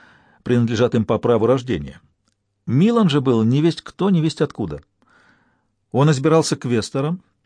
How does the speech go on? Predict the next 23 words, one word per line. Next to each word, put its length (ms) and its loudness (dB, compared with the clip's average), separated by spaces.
а 140 -2
теперь 320 0
стал 220 0
сенатором, 600 0
и 140 -8
это 240 -2
уже 240 2
нелегко 420 0
было 180 -2
вообразить. 600 -2
Но 140 -4
трибун, 760 -4
надо 320 -6
бы 100 -8
к 60 -10
нему 200 -2
заглянуть. 600 -4
Вообще-то 400 2
мне 160 2
предстояло 560 2
нанести 400 -2
ряд 180 0
визитов. 640 -8